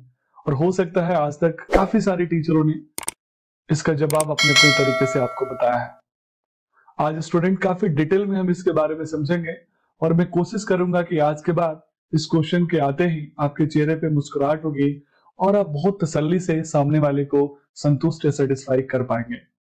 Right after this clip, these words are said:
तो आइए student, हम video की शुरुआत करते हैं और video की शुरुआत में सबसे पहले हम magnet के बारे में जान लेते हैं, क्योंकि हमारे पृथ्वी जीवनदायिनी धरती माँ अपने आप में एक चुंबकत्व का गुण प्रदर्शित करती है।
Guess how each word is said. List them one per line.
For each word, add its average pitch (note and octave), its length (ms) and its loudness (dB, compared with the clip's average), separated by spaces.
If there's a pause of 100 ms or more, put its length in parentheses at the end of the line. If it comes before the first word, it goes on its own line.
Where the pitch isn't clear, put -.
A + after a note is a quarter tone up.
(120)
तो D#3 80 2
आइए E3+ 200 -2
student, F#3 460 0
हम D3+ 120 0
video D#3 220 2
की D#3 120 0
शुरुआत D3 420 0
करते E3+ 240 0
हैं E3+ 240 -4 (440)
और D#3 100 2
video F#3+ 220 2
की G3+ 120 -4
शुरुआत F#3+ 420 0
में F#3 180 0
सबसे F3 320 -2
पहले E3+ 240 2
हम F#3+ 200 2
magnet D#3 380 -2
के E3+ 80 0
बारे C#3+ 240 2
में C#3+ 100 0
जान B2+ 240 -2
लेते B2 180 -20
हैं, - 180 -20 (480)
क्योंकि D3 200 0
हमारे C#3+ 340 2
पृथ्वी E3+ 480 0 (420)
जीवनदायिनी F#3 640 2
धरती D3 340 0
माँ E3+ 360 -2
अपने D#3 280 -2
आप D#3+ 240 0
में D#3 80 0
एक D#3+ 220 -4
चुंबकत्व D#3 500 0
का D3 180 -4
गुण C#3 240 2 (360)
प्रदर्शित C#3+ 400 -2
करती A#2+ 300 -4
है। A#2 220 -4